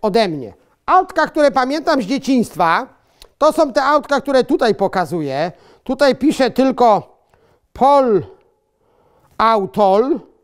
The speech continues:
Pola Autol i tak wydaje mi się, tu pisze Made in Poland, że w tym był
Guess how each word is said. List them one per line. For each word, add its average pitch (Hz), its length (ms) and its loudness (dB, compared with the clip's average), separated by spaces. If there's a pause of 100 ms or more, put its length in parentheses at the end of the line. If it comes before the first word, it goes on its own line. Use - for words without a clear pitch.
(500)
Pola 254 380 2
Autol 202 640 0 (300)
i 254 220 -8 (260)
tak 247 320 -4
wydaje 247 540 0
mi 196 140 -2
się, 185 160 -6
tu 214 160 -6
pisze 220 380 0
Made 247 340 0
in 240 160 -2
Poland, 202 680 -2 (580)
że 190 200 0
w - 60 -10
tym 339 300 2
był 294 360 2